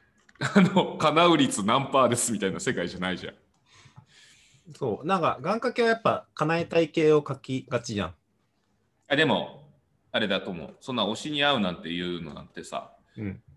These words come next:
Speaker 1: 可能性、確率論で言うんだったらすごい低いじゃん。
Speaker 2: うん。
Speaker 1: だから願掛けは、あの、必ずしも、その、なんだろう、試験に合格したいみたいな世界だけじゃなくて、
Speaker 2: うん。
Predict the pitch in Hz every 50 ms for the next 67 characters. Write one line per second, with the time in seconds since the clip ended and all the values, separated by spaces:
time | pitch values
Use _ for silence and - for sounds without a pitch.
0 | _ _ - - 113 117 123 123 123 123 127 120 113 - 117 107 - 151 147 147
1 | - 143 127 98 90 85 92 95 92 92 90 87 85 - - 85 80 78 76 -
2 | - - - 107 113 113 117 117 143 190 190 139 - - - - 113 101 85 -
3 | - - - _ _ _ _ - 113 113 101 95 - - - _ _ _ _ -
4 | - _ _ _ _ _ _ _ _ _ _ - 185 - - _ _ _ _ _
5 | _ _ _ _ _ _ _ _ _ _ _ _ _ _ _ - 127 117 95 82
6 | - 120 147 175 170 - - - 190 170 165 156 - - - - - - 117 110
7 | 104 101 98 95 - - - - 143 147 185 202 208 202 202 214 208 - 123 104
8 | 90 76 - - - _ _ _ _ _ - - 104 98 90 85 - - - _
9 | - 101 92 85 78 71 - - - - - - 127 101 90 90 107 104 104 120
10 | - 117 - - - 127 104 90 85 87 85 - - - - 127 - 92 85 87
11 | 87 - 110 104 104 85 90 90 - - - - 104 98 92 82 - - - -
12 | 113 113 104 95 -